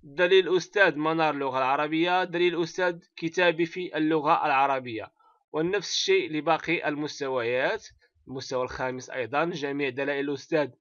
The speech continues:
مستوى الخامس ابتدائي اللغة العربية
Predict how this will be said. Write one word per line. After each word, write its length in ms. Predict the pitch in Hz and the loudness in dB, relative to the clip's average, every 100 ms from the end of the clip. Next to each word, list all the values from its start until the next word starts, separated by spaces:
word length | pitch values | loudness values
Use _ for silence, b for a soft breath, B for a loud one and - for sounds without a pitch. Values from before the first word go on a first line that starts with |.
| _ _ _ _ _ _ | _ _ _ _ _ _
مستوى 440 | 147 151 - 143 131 | -6 -6 -2 -2 0
الخامس 460 | 127 147 147 143 | 0 -2 -2 -4
ابتدائي 400 | - 127 135 135 | -10 -12 -6 -4
اللغة 260 | 131 123 120 | -2 -4 -4
العربية 680 | 113 120 120 123 139 175 | -4 -4 -4 -4 -2 -2